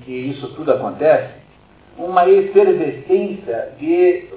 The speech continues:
fala-, oradores, faladores, discursadores,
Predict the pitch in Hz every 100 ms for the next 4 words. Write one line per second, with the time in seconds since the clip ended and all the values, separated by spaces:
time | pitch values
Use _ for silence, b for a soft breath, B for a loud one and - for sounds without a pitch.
0 | - - 160 - - - 160 160 170 135
1 | - 147 143 120 107 110 - 156 160 -
2 | 123 151 135 120 110 107 - 151 - -
3 | - 123 - 151 139 117